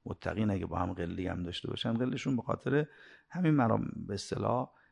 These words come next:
ممشای و دربندگی اختلافاتی با هم دارن دیگه. "تجری من تحتهم الانهار." این اختلافاتی که اینجا هست در مقام بندگی، اونجا برداشته می‌شه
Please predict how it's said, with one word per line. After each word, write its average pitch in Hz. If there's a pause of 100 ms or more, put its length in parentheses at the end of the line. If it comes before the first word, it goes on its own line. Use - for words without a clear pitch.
(260)
ممشای 98
و 110
دربندگی 92
اختلافاتی 87
با 85
هم 87
دارن 82
دیگه. 95 (1900)
"تجری 110
من 98
تحتهم 101
الانهار." 98 (100)
این 151
اختلافاتی 104
که -
اینجا 98
هست -
در 98
مقام 95
بندگی، 107
اونجا 147
برداشته 101
می‌شه 85